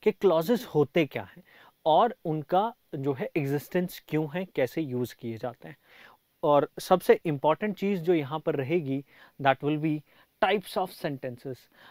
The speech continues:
how many types of sentences are there, और उनका स्ट्रक्चर क्या होता है। तो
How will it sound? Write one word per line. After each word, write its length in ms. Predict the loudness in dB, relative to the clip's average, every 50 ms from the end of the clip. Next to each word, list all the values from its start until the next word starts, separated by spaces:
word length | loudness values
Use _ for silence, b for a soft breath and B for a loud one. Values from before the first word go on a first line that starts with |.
| B B -6 -2 -2
how 180 | 0 0 -2
many 160 | -4 -4 -4 -2 -2
types 280 | 0 -2 -2 -4 -6
of 100 | -6 -6 -6 -8 -8
sentences 500 | -8 -6 -6 -8 -8 -6 -6 -6 -4 -4
are 200 | -4 -4 -6 -6
there, 300 | -8 -8 -10 -10 -12 -16 b b b b b _
और 180 | 0 0 0 0 -2
उनका 260 | -6 -6 -4 -4 -6
स्ट्रक्चर 760 | -6 -8 -12 -16 -8 -6 -4 -4 -4 _ -2 -2 -2 -2 -2 -4
क्या 140 | -4 -4 -4
होता 380 | -4 -4 -8 -10 -8 -6 -6 -6
है। 200 | -6 -10 -16 b b b b b b b _
तो 160 | 2 2 2